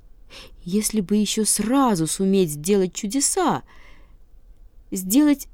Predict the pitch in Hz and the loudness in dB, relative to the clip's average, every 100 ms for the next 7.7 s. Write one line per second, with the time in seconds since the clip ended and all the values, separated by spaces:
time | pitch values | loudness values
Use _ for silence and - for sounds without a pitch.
0 | - - 320 196 139 - - - - - | -10 2 4 6 2 -4 -16 -20 -20 -10
1 | - 233 415 302 226 185 - 311 285 214 | -6 2 4 6 6 2 0 2 4 2
2 | - 156 180 196 185 - - - - - | 0 -4 0 0 0 -2 -6 -12 -10 2
3 | 254 262 285 254 269 285 440 381 214 - | 6 6 4 0 2 6 8 6 4 -2
4 | - - 392 392 220 180 285 349 220 170 | -20 -4 6 8 8 6 4 6 6 4
5 | - 160 165 220 214 - - - - - | 0 -2 -2 -4 -8 -16 -20 -20 -20 -20
6 | - - - - - - - - - - | -20 -20 -20 -20 -20 -20 -20 -20 -20 -20
7 | - - 156 - 208 285 | -20 -6 -6 0 4 4